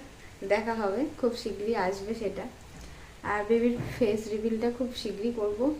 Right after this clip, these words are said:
একটু সুস্থ হই, দু একদিনের মধ্যেই সমস্ত কিছু দেখতে হবে। তো চলো, আজকে ভিডিওটা এখানেই শেষ করছি। সবাই ভালো থেকো, সুস্থ থেকো। আর এখন ভালো আছি, কোনো অসুবিধা নেই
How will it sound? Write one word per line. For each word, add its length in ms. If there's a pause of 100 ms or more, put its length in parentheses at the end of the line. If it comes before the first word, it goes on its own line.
(100)
একটু 420
সুস্থ 400
হই, 260 (840)
দু 60
একদিনের 440
মধ্যেই 500 (1300)
সমস্ত 340
কিছু 240
দেখতে 280
হবে। 180 (1300)
তো 60
চলো, 300
আজকে 260
ভিডিওটা 300
এখানেই 260
শেষ 260
করছি। 240
সবাই 120 (100)
ভালো 180
থেকো, 200
সুস্থ 260
থেকো। 260 (640)
আর 120
এখন 560 (400)
ভালো 200
আছি, 200
কোনো 1080
অসুবিধা 500
নেই 200